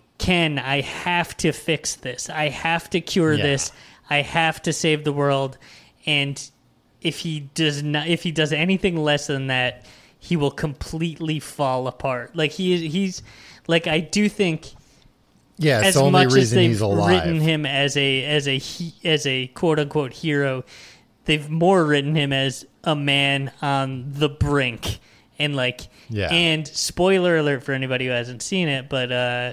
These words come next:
Speaker 1: his, his companion, Sam, the dog, a German Shepherd, you really,
Speaker 2: Mm.
Speaker 1: really, uh,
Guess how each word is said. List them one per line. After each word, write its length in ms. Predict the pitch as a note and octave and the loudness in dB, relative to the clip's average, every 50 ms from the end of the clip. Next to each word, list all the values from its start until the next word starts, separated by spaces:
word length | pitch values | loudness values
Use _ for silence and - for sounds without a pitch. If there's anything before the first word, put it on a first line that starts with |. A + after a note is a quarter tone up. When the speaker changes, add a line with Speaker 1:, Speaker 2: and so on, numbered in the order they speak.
| - - - | -10 -10 -6
Speaker 1:
his, 440 | D#3 C#3+ C3+ C3 C3 - - - - | -4 -4 -4 -4 -6 -10 -16 -14 -10
his 160 | - D3 C3+ - | -10 -8 -8 -6
companion, 640 | - C#3+ C3+ - D3+ C#3 C3+ C#3 C#3 C3+ C3+ C3+ | -6 -8 -4 -2 -2 -2 -2 -2 -2 -4 -4 -4
Sam, 520 | - - - D#3 C#3+ C#3 C#3 C3+ C#3 C#3 C3 | -4 -2 0 0 2 2 0 -2 -2 -4 -6
the 80 | C3+ | -4
dog, 440 | C3+ C#3 C3+ C3+ C3+ C3+ C3+ C3+ C3 | -2 0 0 2 2 2 0 0 -2
a 60 | C3 | -4
German 380 | B2+ C3 C#3 C3+ C3+ C3 C3+ C#3 | -4 -2 -2 -2 -2 -2 -4 -6
Shepherd, 580 | - - C3+ C3 - C#3 C#3 C3+ C3+ C3+ C3+ - _ _ _ _ _ _ _ _ _ _ _ _ _ _ _ _ _ - | -4 -4 -4 -4 -4 -4 -4 -2 -4 -4 -6 -10 _ _ _ _ _ _ _ _ _ _ _ _ _ _ _ _ _ -8
you 120 | B2+ B2+ | -8 -6
really, 380 | - - - - G4 E4+ D#3 C3+ | -2 2 4 4 4 4 2 0
Speaker 2:
Mm. 60 | B2+ C3+ | 0 0
Speaker 1:
really, 440 | D#3 F#3+ G3 E3 C3+ B2 B2 B2 | 0 0 0 0 -2 -2 -4 -6
uh, 280 | B2 B2 A#2+ A#2+ A#2+ | -6 -6 -6 -6 -8